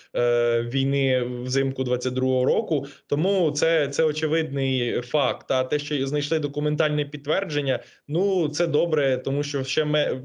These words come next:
все менше залишатиметься підозр з приводу такого плану. Е, я думаю, що Росії буде складно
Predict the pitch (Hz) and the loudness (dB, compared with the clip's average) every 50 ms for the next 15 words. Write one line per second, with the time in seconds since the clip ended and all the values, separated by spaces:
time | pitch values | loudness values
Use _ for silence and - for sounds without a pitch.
0 | 139 127 135 135 - - - - - 180 175 170 165 170 170 170 160 - - 143 | -12 -14 -14 -16 -20 -18 -10 -4 -2 0 0 2 2 0 0 -2 -2 -2 0 0
1 | 139 131 - - - _ - 135 139 147 139 120 160 156 156 151 156 147 139 135 | 0 -2 -4 -10 -20 _ -8 -4 -2 -2 0 2 2 0 0 0 -2 -4 -4 -4
2 | - 143 131 - 139 135 131 139 143 143 131 131 131 123 - - 135 135 127 123 | -6 -8 -8 -6 -6 -2 0 0 0 0 0 -2 -6 -6 -6 -4 -4 -2 -2 -2
3 | 127 123 123 127 123 123 123 120 123 127 - - 135 127 131 123 - 113 117 107 | -4 -2 -2 -2 0 0 0 -2 -2 -4 -2 0 0 0 0 0 0 0 0 0
4 | 107 113 - - - - - - - - - 131 131 131 131 127 127 131 131 139 | 0 -4 -8 -12 -14 -16 -20 -20 -8 -2 0 2 4 4 4 2 2 2 2 0
5 | 175 190 180 190 196 190 190 180 175 170 - - 151 147 147 147 143 139 139 135 | 0 0 0 -2 -2 0 0 -2 -2 -2 -2 0 0 2 2 2 2 2 2 0
6 | 127 - - 113 143 147 143 143 175 175 165 156 147 151 147 151 151 151 143 - | 0 -2 -2 -2 -2 -2 -2 -2 -2 -2 -2 0 0 0 0 2 2 2 0 0
7 | - - - - - - 170 165 170 156 143 135 131 131 127 123 | -4 -10 -16 -12 -6 -2 0 0 0 0 -2 -2 -2 0 0 0